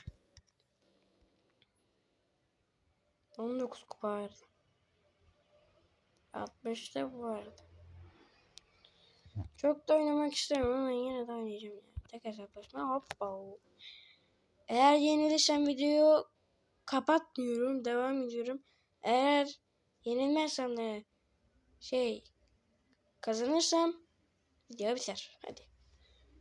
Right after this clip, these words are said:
Yine böyle yapacağım. Hep böyle yapacağım. Canım sıkıldığında. Haydi bismillah. Hemen şöyle yapalım.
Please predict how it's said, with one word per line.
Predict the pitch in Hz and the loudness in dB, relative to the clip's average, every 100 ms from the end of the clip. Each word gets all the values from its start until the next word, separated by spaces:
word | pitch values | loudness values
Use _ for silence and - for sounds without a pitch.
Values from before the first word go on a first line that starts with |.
| - | 4
Yine | 349 392 349 | 8 10 10
böyle | 330 311 | 8 8
yapacağım. | 226 - 226 | 4 0 4
Hep | 370 440 - | 6 6 8
böyle | 285 233 | 8 8
yapacağım. | 208 - - - - - _ - | 2 -8 -12 -12 -14 -14 _ -12
Canım | - 214 208 | -6 -6 -6
sıkıldığında. | - - 196 196 208 220 - _ _ _ _ _ _ _ _ _ _ _ - | -8 -8 -8 -10 -14 -20 -20 _ _ _ _ _ _ _ _ _ _ _ -10
Haydi | 233 208 214 226 | -6 -4 -4 -4
bismillah. | - - 214 214 208 202 202 202 202 202 208 - - - - _ _ _ _ _ _ - | -4 -6 -8 -8 -8 -10 -10 -10 -10 -12 -14 -20 -20 -20 -20 _ _ _ _ _ _ -10
Hemen | 247 233 220 | -4 -2 -2
şöyle | - 214 208 | -4 -4 -4
yapalım. | 208 - 208 226 262 | -4 -6 -2 0 0